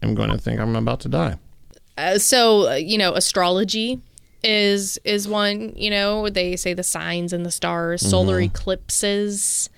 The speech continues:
Speaker 2: are a big one, or just eclipses in general. Comets, those are supposed to be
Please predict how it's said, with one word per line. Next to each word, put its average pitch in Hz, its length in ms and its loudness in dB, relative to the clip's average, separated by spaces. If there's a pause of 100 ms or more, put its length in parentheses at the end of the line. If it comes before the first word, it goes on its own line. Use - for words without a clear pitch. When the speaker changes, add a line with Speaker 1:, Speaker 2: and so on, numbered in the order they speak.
(300)
Speaker 2:
are 208 140 4
a 202 40 2
big 202 160 2
one, 202 140 2
or 180 80 2
just 175 200 -4
eclipses 180 520 -4
in 175 100 -2
general. 175 420 -2
Comets, - 1000 -2 (340)
those 185 220 4
are 180 60 0
supposed 180 320 0
to 185 60 -4
be 175 420 -2